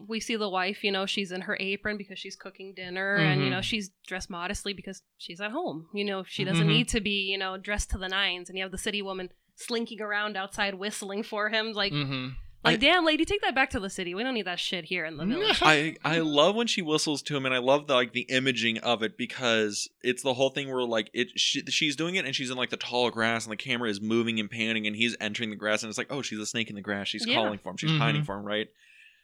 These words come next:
Speaker 3: And, um, but you, you might enjoy this. So that lake, um, I,
Speaker 1: Yes.
Speaker 3: I looked into it. It's actually not in the studio. That's Lake Arrowhead.
Speaker 1: It
Speaker 2: Oh,
Speaker 1: is.
Speaker 2: really?
Speaker 3: That is
Speaker 2: Oh,
Speaker 3: Lake
Speaker 2: I love
Speaker 3: Arrowhead.
Speaker 2: Lake Arrowhead.
Speaker 3: Yeah. And, um,
Speaker 1: That, that was a
Speaker 3: it's
Speaker 1: trip.
Speaker 3: neat.
Speaker 1: You know,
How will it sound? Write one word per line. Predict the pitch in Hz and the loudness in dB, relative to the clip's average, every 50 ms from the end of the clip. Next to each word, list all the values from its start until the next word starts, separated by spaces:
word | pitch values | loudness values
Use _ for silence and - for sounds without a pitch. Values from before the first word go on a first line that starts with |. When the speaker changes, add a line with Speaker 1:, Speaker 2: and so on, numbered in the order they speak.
| _ _ _ _ | _ _ _ _
Speaker 3:
And, | - 120 117 113 110 113 113 | 0 0 2 2 2 2 2
um, | - - 113 110 110 107 107 110 107 - _ _ _ | 4 6 6 6 6 4 0 -2 -8 -12 _ _ _
but | - 127 120 - - _ _ _ - - | 0 0 0 0 -2 _ _ _ -20 -16
you, | - 131 123 - - - - | -12 -10 -10 -12 -12 -14 -16
you | 123 123 131 160 185 | -10 -4 -2 0 2
might | 185 170 156 143 | 2 2 2 2
enjoy | 131 127 113 110 120 120 110 | 0 0 0 2 4 4 4
this. | 104 98 - - - | 4 0 -2 -2 -2
So | - - - 127 117 117 117 107 | -2 2 4 6 6 6 6 6
that | 110 123 135 139 - | 6 4 4 4 2
lake, | 117 110 107 104 120 160 180 - - - - _ _ _ _ _ _ _ - | -2 0 2 4 4 4 2 0 -6 -20 -20 _ _ _ _ _ _ _ 0
um, | 110 113 113 113 113 - - - | 2 2 2 2 0 -4 -2 0
I, | 120 | 0
Speaker 1:
Yes. | 120 107 196 208 - - - | 0 0 -4 -10 -14 -12 -6
Speaker 3:
I | - 131 | -4 0
looked | 135 147 165 160 165 | 2 2 2 2 2
into | 165 165 147 117 | 2 2 4 2
it. | 107 - | 2 2
It's | - 131 131 - | 0 -2 -2 0
actually | - 139 156 156 - 175 165 | -2 -2 -2 -2 -4 -4 -2
not | 139 131 135 139 | 0 0 0 -2
in | 143 | -2
the | 127 | -4
studio. | 113 - - 135 135 165 180 - | -6 -4 -4 -2 -2 -2 -2 -2
That's | - - 165 180 - | 0 -2 -2 -2 -2
Lake | - 120 156 208 220 - - | -2 -2 -2 -2 -2 -2 0
Arrowhead. | - 170 190 214 185 135 113 113 98 - - - - - _ - | 0 2 4 4 2 2 2 0 -2 -2 -4 -6 -12 -18 _ -12
Speaker 1:
It | - | -8
Speaker 2:
Oh, | 277 302 302 | -8 -8 -8
Speaker 1:
is. | 311 | -4
Speaker 2:
really? | 320 330 339 370 392 403 403 392 359 320 240 196 | -2 0 0 2 2 2 2 0 2 2 2 4
Speaker 3:
That | 165 147 143 | 4 6 4
is | 135 123 120 | 4 2 2
Speaker 2:
Oh, | 117 | 2
Speaker 3:
Lake | 123 170 208 233 | 4 4 4 4
Speaker 2:
I | 247 254 | 4 4
love | 247 175 | 6 6
Speaker 3:
Arrowhead. | 175 180 185 170 156 127 113 98 92 95 | 8 8 8 6 6 4 4 4 2 2
Speaker 2:
Lake | 98 - | 2 0
Arrowhead. | 143 139 131 127 123 127 135 127 120 120 117 117 143 170 180 | 0 0 2 0 0 0 0 0 0 -2 -2 -4 -6 -8 -4
Speaker 3:
Yeah. | - 135 135 127 110 98 - _ _ _ _ - _ _ _ _ _ _ - | 2 4 4 4 4 2 -2 _ _ _ _ -20 _ _ _ _ _ _ 2
And, | 127 123 123 120 117 | 4 4 6 6 6
um, | 113 110 107 104 104 107 | 6 6 6 4 4 6
Speaker 1:
That, | 240 240 247 - - | 6 6 6 4 2
that | 240 247 233 | 0 0 0
was | 285 285 240 | 0 -2 -2
a | 247 | -4
Speaker 3:
it's | - | -2
Speaker 1:
trip. | - 233 233 196 185 - | 0 2 2 2 2 2
Speaker 3:
neat. | 214 | 0
Speaker 1:
You | 208 | -2
know, | 196 185 | -2 -2